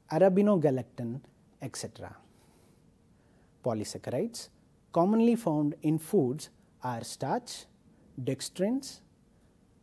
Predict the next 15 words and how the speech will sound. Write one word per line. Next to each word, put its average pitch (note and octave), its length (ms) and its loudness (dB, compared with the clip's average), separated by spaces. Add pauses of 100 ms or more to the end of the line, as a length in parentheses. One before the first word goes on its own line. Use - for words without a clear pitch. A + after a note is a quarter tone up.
(140)
glycogen, D3 580 0 (600)
cellulose, E3 800 4 (580)
hemicellulose, C#3+ 840 2 (320)
and A#2+ 280 -8
pectin. A2+ 480 -2 (920)
Polysaccharides E3+ 920 -2 (360)
found D#3+ 380 2
in E3+ 240 0
plants D3 580 -2 (200)
such - 280 -4
as D3 300 0
cellulose, A#2+ 720 -4 (580)
hemicellulose, D#3 800 0 (380)
and A3+ 240 -2
pectin B2+ 540 -2